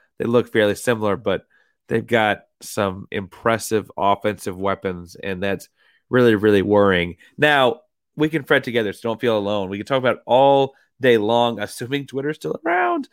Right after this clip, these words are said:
On Saturday, you can find me at Painsworth five one two, P A I N S W O R T H five one two on Instagram and Twitter and all social media platforms you want to, 'cause it looks like some of them might, might be going away.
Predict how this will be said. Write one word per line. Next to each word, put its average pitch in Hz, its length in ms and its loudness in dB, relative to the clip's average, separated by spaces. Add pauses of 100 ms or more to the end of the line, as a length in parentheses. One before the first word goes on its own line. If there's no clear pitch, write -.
(260)
On 143 300 4
Saturday, 143 520 4
you 123 120 2
can 120 80 -8
find 143 160 2
me 131 140 -2
at 120 260 0
Painsworth 156 460 -4
five 139 140 2
one 117 80 -4
two, 107 100 -8
P 170 240 -2
A 156 120 -2
I 127 180 0
N 127 200 -8
S 104 280 -4 (360)
W 160 260 2
O 143 120 4
R 135 160 2
T 127 200 0
H 104 280 0
five 147 260 2
one 143 200 -4
two 117 420 -6 (260)
on 113 200 -2
Instagram 131 640 -2
and 92 140 -8
Twitter 131 360 0
and 98 100 0
all 120 100 4
social 131 300 -2
media 120 100 -2
platforms 117 440 -4
you 101 80 -4
want 113 180 -2
to, 120 140 -2
'cause 104 100 -6
it 95 60 -8
looks 113 180 -4
like 113 120 -2
some 110 160 -4
of 110 60 -2
them 104 120 -4
might, 98 260 -8
might 113 200 -2
be 107 100 -6
going 104 180 -2
away. 95 300 -2